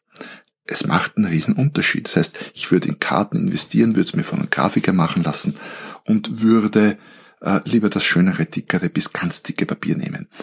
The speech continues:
Äh, als ich begonnen habe, mich mit diesem Thema zu beschäftigen, ist es mir so ganz bewusst geworden, dass meine Karten nicht gut genug waren und habe dann welche genommen mit diesem mehrschichtigen Karton, wo der Kern gefärbt ist. Die sind so dick, die kannst du einen ganzen Abend oder länger in der Hosentasche rumtragen. Die sehen immer noch,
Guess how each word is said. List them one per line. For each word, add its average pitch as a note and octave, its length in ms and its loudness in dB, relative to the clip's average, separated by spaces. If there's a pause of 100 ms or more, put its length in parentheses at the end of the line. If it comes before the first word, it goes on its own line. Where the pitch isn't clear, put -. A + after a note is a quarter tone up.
(360)
Äh, F2+ 100 -2
als E2 360 2
ich - 80 0
begonnen G#2+ 380 2
habe, G2+ 140 2
mich F2+ 120 0
mit F#2 160 0
diesem A#2+ 220 2
Thema G#2+ 260 4
zu - 80 -10
beschäftigen, - 560 -2
ist G2 80 -2
es E2+ 100 -2
mir F2+ 100 0
so - 120 -4
ganz - 300 -4
bewusst C3 340 -2
geworden, F#2 280 0
dass F#2 120 -2
meine G#2+ 160 -2
Karten - 300 -6
nicht - 160 -6
gut - 140 -18
genug E3 280 0
waren C#3+ 240 2 (520)
und - 160 -4
habe G#2 160 0
dann G#2+ 180 4
welche - 200 0
genommen F#2 520 4 (240)
mit - 160 -10
diesem F#2 160 4
mehrschichtigen - 640 0
Karton, - 500 0
wo - 40 -2
der - 100 -2
Kern F2 460 2
gefärbt - 500 -2
ist. - 300 0 (340)
Die - 60 -10
sind - 180 2
so - 240 0
dick, - 320 -2
die - 120 0
kannst - 440 0
du F#3+ 200 2
einen - 140 -6
ganzen - 380 -4
Abend B2 320 0
oder - 160 2
länger E2+ 340 2
in - 80 -4
der - 140 -4
Hosentasche - 480 0
rumtragen. G2+ 640 0
Die E2+ 60 -6
sehen - 300 0
immer A2 200 2
noch, C#3+ 320 2